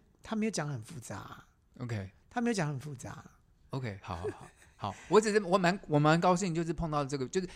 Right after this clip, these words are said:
Speaker 2: 在，在疫情，疫情期间，其实网上的这些运动频道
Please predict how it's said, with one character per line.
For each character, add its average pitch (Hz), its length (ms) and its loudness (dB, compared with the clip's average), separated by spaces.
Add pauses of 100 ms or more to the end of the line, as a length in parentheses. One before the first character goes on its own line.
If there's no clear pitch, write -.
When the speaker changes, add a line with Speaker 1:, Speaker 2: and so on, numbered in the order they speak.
(140)
Speaker 2:
在， 196 200 2 (120)
在 214 140 0
疫 175 240 2
情， 131 160 -8 (100)
疫 - 80 0
情 139 220 -4
期 131 120 -4
间， 143 100 -2
其 135 160 -6
实 156 140 -2
网 110 280 0
上 147 220 0
的 113 80 -2
这 127 140 -4
些 123 200 -4
运 127 200 -4
动 113 140 -4
频 101 140 -8
道 107 180 -6